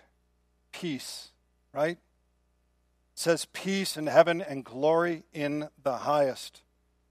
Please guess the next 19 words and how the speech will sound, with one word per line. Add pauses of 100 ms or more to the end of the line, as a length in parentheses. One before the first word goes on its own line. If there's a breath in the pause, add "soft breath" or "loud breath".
(120)
Again,
that
echoes
Scripture
throughout. (1040)
Again, (1000)
did
they
really
understand
what
they
were
saying? (880)
Maybe (100)
a
little. (920)
Probably
not.